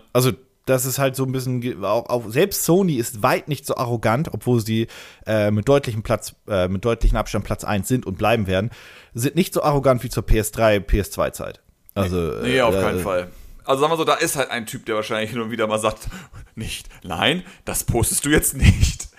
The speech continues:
Speaker 2: aus.“ So eine
Speaker 1: Ja.
Speaker 2: Art halt, weil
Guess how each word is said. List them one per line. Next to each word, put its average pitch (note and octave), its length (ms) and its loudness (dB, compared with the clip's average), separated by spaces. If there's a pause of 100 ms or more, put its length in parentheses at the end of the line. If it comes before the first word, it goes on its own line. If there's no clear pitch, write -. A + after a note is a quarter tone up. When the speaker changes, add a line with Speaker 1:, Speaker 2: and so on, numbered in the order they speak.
(220)
Speaker 2:
aus.“ - 680 -6 (680)
So A2 160 -4
eine F#2 80 -2
Speaker 1:
Ja. F2 100 0
Speaker 2:
Art F2+ 220 -2
halt, F#2+ 280 -8
weil F#2+ 440 0